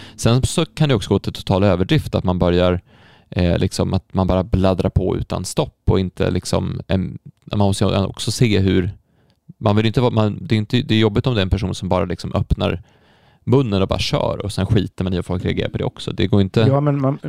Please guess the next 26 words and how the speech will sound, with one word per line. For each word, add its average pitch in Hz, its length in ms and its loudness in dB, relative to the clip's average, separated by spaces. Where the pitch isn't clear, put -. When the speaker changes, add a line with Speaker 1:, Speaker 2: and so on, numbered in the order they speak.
Speaker 2:
man 147 200 0
måste 135 260 0
ju 127 60 0
vara 139 180 0
känslig 143 440 -2
för 127 80 -2
sammanhanget 123 680 0
också. - 540 -2
Alltså 127 280 0
det, 123 400 2
det, 147 200 -6
det 147 100 0
är 147 40 6
ju, 139 220 4
om, 143 200 0
om 139 200 0
vi 139 120 2
pratar 147 640 -2
om... 123 300 0
Det, 143 360 2
det 139 120 2
är 135 60 6
ju 135 140 4
inte 165 240 0
alla 135 280 2
sam-, 120 420 -4